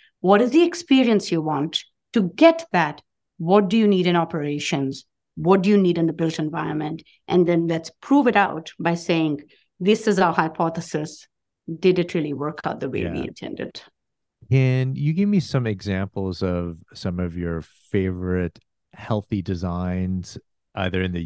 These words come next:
Speaker 2: U S or other parts of the world? 'Cause you have a very global experience. You know, grew up in India, went to college there, and
Speaker 1: Yeah.
Speaker 2: you also study in Singapore, then you got your P H D in Texas.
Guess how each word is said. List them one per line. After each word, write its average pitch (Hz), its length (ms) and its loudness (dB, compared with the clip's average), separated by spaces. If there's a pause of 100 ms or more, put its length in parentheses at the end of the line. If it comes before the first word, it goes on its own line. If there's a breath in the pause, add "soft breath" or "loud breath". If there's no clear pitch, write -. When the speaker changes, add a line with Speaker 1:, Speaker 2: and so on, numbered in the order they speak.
(140)
Speaker 2:
U 107 140 0
S 107 340 -4
or 85 320 -4 (920)
other 110 200 0
parts 110 320 -2
of 95 60 -10
the 95 80 -4 (100)
world? 104 300 2
'Cause 95 160 -6
you 117 80 2
have 110 100 2
a 95 80 -4 (100)
very 90 160 0
global 90 720 -2 (140)
experience. 90 640 -8 (500)
You 92 120 -10
know, 85 120 -6 (360)
grew 104 180 0
up 95 140 -2
in 92 100 0
India, 104 360 2
went 95 140 -2
to 92 60 -6
college 101 520 -4
there, 98 400 -2
and 85 220 -6 (180)
Speaker 1:
Yeah. 214 360 -4
Speaker 2:
you 113 180 2
also 104 180 0
study 95 320 -4
in 82 80 -8
Singapore, 107 1200 -2
then 90 180 -8
you 92 100 -8
got 87 60 -6
your 87 100 -10
P - 140 -6
H - 160 -6
D 92 120 -4
in 80 60 -8
Texas. 110 960 -2